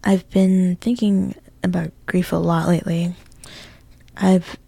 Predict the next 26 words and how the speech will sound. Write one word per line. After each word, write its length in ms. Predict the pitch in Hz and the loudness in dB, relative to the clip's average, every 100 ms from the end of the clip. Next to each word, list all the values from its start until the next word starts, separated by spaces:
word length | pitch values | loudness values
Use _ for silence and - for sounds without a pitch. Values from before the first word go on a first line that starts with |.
| _ | _
done 120 | - 262 | 0 6
a 120 | 214 | 6
lot 140 | 196 | 6
of 120 | 190 | 4
grieving 580 | - 180 180 180 175 175 - _ - | 4 2 4 4 2 0 -4 _ -8
throughout 220 | 185 175 | -2 0
my 100 | 175 | 2
life 240 | 170 170 165 | 2 2 0
for 160 | - | 0
different 360 | 170 170 175 175 | 0 0 0 0
reasons, 640 | 180 170 170 170 - - - | 2 0 0 -2 -4 -10 -4
and 380 | 175 170 170 - | 0 0 0 0
I 120 | 180 | -2
feel 180 | - 196 | 2 4
like 100 | 190 | 4
I 100 | 185 | 4
could 180 | 185 175 | 0 2
make 360 | 180 180 175 - - - - _ _ | 4 4 2 -10 -18 -20 -20 _ _
multiple 500 | - 190 185 175 185 | 0 4 4 2 0
episodes 580 | 180 175 175 180 180 175 | 0 0 0 2 0 0
on 340 | 180 175 175 - - | 0 0 -2 -6 -6
the 100 | 175 | -2
different 420 | 180 - 170 165 | 0 0 -2 -2
types 460 | - 180 170 - | 0 0 0 0
of 220 | - 175 - | -2 -2 -4
grief 680 | 175 175 170 - - - | -2 -2 -2 -8 -14 -18